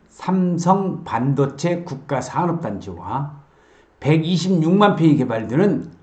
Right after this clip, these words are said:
어, 무려 백이십이 조가 투자되는 원삼 에스케이 하이닉스 반도체에 대해서 설명을 드리는데, 그 주변 지역의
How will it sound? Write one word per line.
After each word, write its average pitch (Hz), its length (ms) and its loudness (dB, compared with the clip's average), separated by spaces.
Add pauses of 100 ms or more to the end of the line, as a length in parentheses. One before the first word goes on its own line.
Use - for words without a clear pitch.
(260)
어, 98 440 -10
무려 131 320 0
백이십이 139 720 -4
조가 160 260 2
투자되는 127 880 -4 (180)
원삼 170 720 4
에스케이 139 440 0
하이닉스 180 880 2
반도체에 117 680 -4
대해서 110 580 0 (160)
설명을 131 680 -2
드리는데, 110 760 -6 (300)
그 208 300 4
주변 202 420 2
지역의 101 460 -2